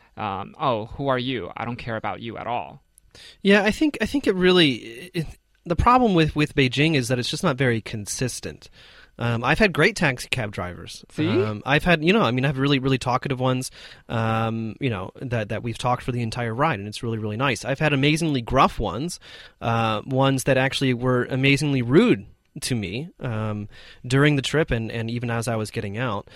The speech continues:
Speaker 2: Uh, and even, and when it comes to locals, for example, I mean, if we look at, uh, you know, part of these results, it also has to do with unhelpful locals, uh, which, um,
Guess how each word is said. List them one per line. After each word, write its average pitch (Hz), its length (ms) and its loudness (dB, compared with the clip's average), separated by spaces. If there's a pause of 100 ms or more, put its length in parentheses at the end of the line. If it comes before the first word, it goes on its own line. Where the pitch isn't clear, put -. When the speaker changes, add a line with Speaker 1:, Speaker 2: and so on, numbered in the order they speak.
(280)
Speaker 2:
Uh, 135 260 2
and 170 120 4
even, 220 180 4
and 175 100 2
when 185 120 4
it 185 80 0
comes 196 260 0
to 175 80 0
locals, 151 500 2
for 117 200 -4
example, 98 500 -4
I 123 40 -4
mean, 117 120 -4
if 110 140 -8
we 117 80 -6
look 113 200 -4
at, 107 240 -6
uh, 98 240 -6
you - 100 -10
know, 107 180 -10 (140)
part 135 140 0
of 120 60 -2
these 110 240 -4
results, 117 380 -2
it 113 80 -2
also 117 160 -4
has 107 80 -8
to 117 80 -10
do 113 80 -6
with 107 240 -6
unhelpful 120 500 -4
locals, 110 540 -2 (320)
uh, 107 160 -4
which, 113 320 -2
um, 90 380 -4